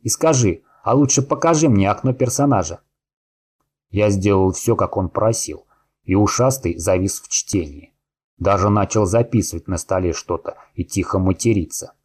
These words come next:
"Мотя, мой вердикт тебе такой. Ты убер-шняга-убиватор. Правда, чистый физик". "За шнягу ответишь, клоп ушастый".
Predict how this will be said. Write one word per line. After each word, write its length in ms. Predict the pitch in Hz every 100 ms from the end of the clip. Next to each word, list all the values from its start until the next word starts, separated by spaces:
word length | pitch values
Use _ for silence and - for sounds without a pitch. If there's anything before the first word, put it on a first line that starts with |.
| _ _ _ _ _ _ _
"Мотя, 600 | 196 202 127 98 82 - _ _
мой 320 | 117 151 175
вердикт 540 | 160 165 139 135 156 -
тебе 200 | 117 135
такой. 540 | 135 131 107 87 - _ _ -
Ты 280 | 165 170 - - -
убер-шняга-убиватор. 1600 | 165 147 160 - 135 135 135 139 - 127 127 101 87 - - - _ _
Правда, 360 | - 151 139 143
чистый 380 | - 175 - 160
физик". 460 | 135 87 85 - _ _ _ _ _ _ _
"За 240 | 85 107
шнягу 480 | 104 - 110 117 95
ответишь, 580 | 95 - 117 120 - - - _
клоп 320 | 120 117 - -
ушастый". 640 | 104 120 92 - 85